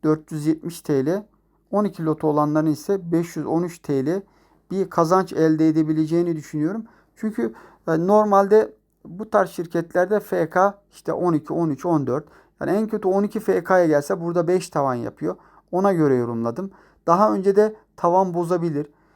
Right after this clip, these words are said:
Eklemek isteyenler de ekleyebilir. Ben, e, eklemek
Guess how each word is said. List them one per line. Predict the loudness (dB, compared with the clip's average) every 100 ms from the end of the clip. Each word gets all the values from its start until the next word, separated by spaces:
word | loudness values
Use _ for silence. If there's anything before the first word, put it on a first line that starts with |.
| _ _
Eklemek | -2 0 0 0 -2
isteyenler | -6 0 0 2 2 2
de | 2
ekleyebilir. | 0 -2 -2 -2 -2 -6 -8 _ _ _ _ 2
Ben, | 2 0 -10 _
e, | -4 -2 0 -2 -8 _ _ _ -2
eklemek | 0 2 2 2 -2 -6